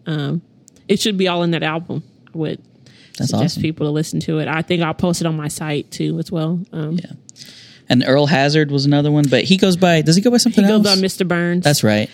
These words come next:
Speaker 1: He actually, yeah. Um, he has an album coming out May, middle of May, called The Bishop Tape, based off of the movie Juice.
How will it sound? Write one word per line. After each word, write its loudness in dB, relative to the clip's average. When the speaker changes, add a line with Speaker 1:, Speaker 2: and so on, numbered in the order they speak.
Speaker 1:
He -2
actually, -4
yeah. -2
Um, -2
he 0
has 0
an -4
album 0
coming 0
out -2
May, 0
middle 0
of 0
May, 0
called -4
The -2
Bishop -4
Tape, -4
based -2
off -6
of -2
the 2
movie 2
Juice. -2